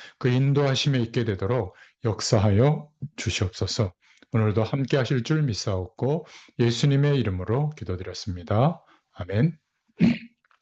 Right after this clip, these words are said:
네, 우리 하나님 말씀은 마태복음 십육 장 오 절부터 십이 절까지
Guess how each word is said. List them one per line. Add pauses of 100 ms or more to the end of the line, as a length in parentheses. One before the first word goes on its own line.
(1300)
네,
우리
하나님
말씀은 (300)
마태복음
십육
장 (260)
오
절부터 (220)
십이
절까지